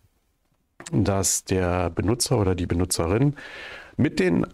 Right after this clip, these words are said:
Eingaben des Sprachmodells herumspielt, solange bis eine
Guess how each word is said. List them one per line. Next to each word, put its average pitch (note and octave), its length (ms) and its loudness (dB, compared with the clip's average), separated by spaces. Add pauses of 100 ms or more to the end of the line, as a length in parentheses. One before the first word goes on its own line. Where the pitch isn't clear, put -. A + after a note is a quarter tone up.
(120)
Eingaben B2+ 480 2
des A2 120 4
Sprachmodells F#2 1040 0 (160)
herumspielt, D3 1040 0 (640)
solange A#2 640 2
bis G2+ 580 0
eine G2 400 2